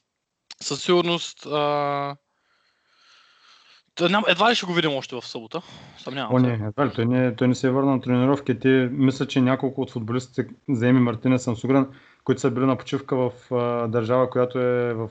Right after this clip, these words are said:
Speaker 2: карантинния лист на Англия и в момента трябва, като се върнат, да изкарат четиринайсет дена под карантина. След това ще се върнат чак тогава към тренировки и така нататък. Така че поне до средата на първите, всъщност, два-три кръга, може би няма да гледаме състава в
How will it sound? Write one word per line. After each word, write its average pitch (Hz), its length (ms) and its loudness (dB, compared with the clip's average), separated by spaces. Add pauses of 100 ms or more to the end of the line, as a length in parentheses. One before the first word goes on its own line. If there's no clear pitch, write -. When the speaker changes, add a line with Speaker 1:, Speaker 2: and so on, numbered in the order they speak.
(300)
Speaker 2:
карантинния 117 500 0
лист 113 180 -6
на 110 120 0
Англия 110 220 -2
и 127 40 -2
в 131 100 -10
момента 120 680 0
трябва, 117 240 0
като 110 140 -12
се 123 80 -2
върнат, 123 300 4
да 113 80 0
изкарат 117 320 0
четиринайсет 113 480 -4
дена 113 160 -4
под - 140 -14
карантина. 139 480 0 (640)
След 117 180 -4
това 135 140 2
ще - 60 -10
се 127 80 -2
върнат 131 280 2
чак 127 200 0
тогава 127 280 0
към 127 120 -4
тренировки 123 540 -6
и 117 80 -8
така - 180 -12
нататък. 117 400 -8
Така 139 200 -6
че 151 380 0 (400)
поне 143 460 4
до 139 400 2
средата 135 480 0
на 123 560 0 (680)
първите, 143 300 2
всъщност, - 680 -6
два-три 135 640 0
кръга, 135 200 0
може 127 240 2
би 131 80 0
няма 131 240 2
да 127 200 0
гледаме 117 380 -2
състава 107 480 -2
в - 240 -20